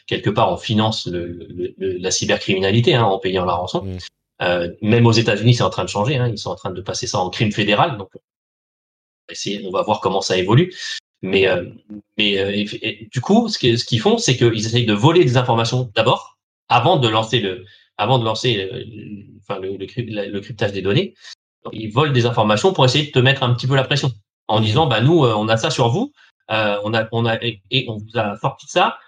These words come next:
Speaker 1: Donc, soit on le donne aux concurrents, euh, soit on le diffuse à la presse si t'es un peu, euh, si t'es un peu touchy. » Euh, voilà. Et ils essayent de mettre un peu la pression en plus aux entreprises. Alors, pas sur les
Speaker 2: D'accord.
Speaker 1: petites, hein, c'est plutôt sur les, les, déjà les, les, les entreprises de taille, euh, on va dire su-,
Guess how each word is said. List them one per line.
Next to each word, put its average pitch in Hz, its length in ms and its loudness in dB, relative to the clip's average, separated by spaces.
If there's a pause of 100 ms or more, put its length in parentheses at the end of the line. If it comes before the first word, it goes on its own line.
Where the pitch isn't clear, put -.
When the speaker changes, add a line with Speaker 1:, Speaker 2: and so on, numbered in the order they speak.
(140)
Speaker 1:
Donc, 123 140 2
soit 190 240 4
on 160 40 4
le 147 60 2
donne 143 160 4
aux 135 120 4
concurrents, 127 400 0 (260)
euh, 110 220 -4
soit 175 420 4
on 139 80 4
le 131 80 6
diffuse 123 300 0
à 113 80 2
la 113 100 2
presse 120 380 0
si 107 200 -10
t'es 98 120 -8
un 90 80 -10
peu, 90 500 -6
euh, 85 40 -14 (420)
si 107 100 -10
t'es 104 60 -4
un 95 120 -2
peu 104 160 -6
touchy. » 131 460 -2 (260)
Euh, 98 200 0
voilà. 147 420 4
Et 107 180 2
ils 98 80 -2
essayent 156 220 0
de 123 80 4
mettre 127 180 2
un 113 80 2
peu 143 100 0
la 127 100 2
pression 131 320 0
en 113 80 0
plus - 240 -6
aux 101 100 -6
entreprises. 107 400 -8
Alors, 113 220 0 (100)
pas 208 80 2
sur 202 140 2
les 180 80 4
Speaker 2:
D'accord. 180 120 2
Speaker 1:
petites, 127 200 -6
hein, 113 120 2
c'est 117 140 -6
plutôt 120 280 0
sur 120 140 -2
les, 107 240 -2 (240)
les, 107 180 -4
déjà 104 340 -2
les, 98 180 -4
les, 95 220 -10
les 95 160 -12
entreprises 110 380 -8
de 98 100 -8
taille, 98 240 -6
euh, 92 120 -10 (360)
on 85 120 -8
va 92 120 -2
dire 113 160 -4
su-, - 220 -10